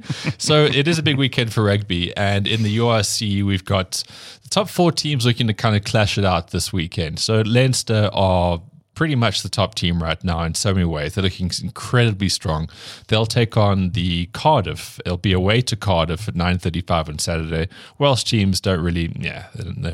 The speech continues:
Speaker 2: no biggie here. Then on Saturday as well, we've got the second best team, Glasgow Warriors, in the log right now. They play at five against Benetton, who are around fourth.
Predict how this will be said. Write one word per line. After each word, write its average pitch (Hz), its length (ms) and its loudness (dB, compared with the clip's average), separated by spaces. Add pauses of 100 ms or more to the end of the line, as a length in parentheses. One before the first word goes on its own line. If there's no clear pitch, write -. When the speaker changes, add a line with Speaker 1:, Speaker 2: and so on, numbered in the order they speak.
Speaker 2:
no 87 160 0
biggie 82 320 -8
here. 85 200 -6 (460)
Then 117 300 4
on 107 380 4
Saturday 117 360 2
as 98 140 2
well, 101 220 4
we've 98 100 2
got 101 140 0
the - 40 -6
second 131 400 0
best 92 260 0
team, 92 220 2
Glasgow 110 520 2
Warriors, 90 420 2
in 92 40 -2
the 85 100 0
log 82 200 -2
right 80 240 -4
now. 80 240 -2
They 95 160 2
play 101 200 0
at 85 100 -2
five 85 360 0
against 80 340 -6
Benetton, 113 560 2
who 92 100 2
are 85 80 0
around 82 260 -4
fourth. 151 380 -2